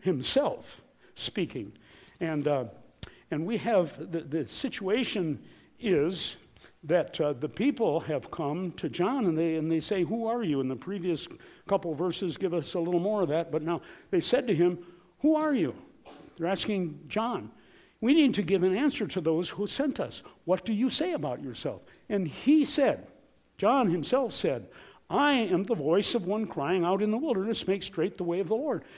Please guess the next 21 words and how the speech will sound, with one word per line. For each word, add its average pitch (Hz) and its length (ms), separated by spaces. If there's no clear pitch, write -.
as 180 380
the - 120
prophet 165 460
Isaiah 262 460
said." 208 280
So 165 340
John 202 280
himself 240 460
recognizes 202 920
that, 131 180
and 185 180
he 226 60
declares 175 680
himself 190 920
to 190 100
be 143 300
the 202 100
fulfiller 143 640
of 127 320
that 131 460
prophecy 139 680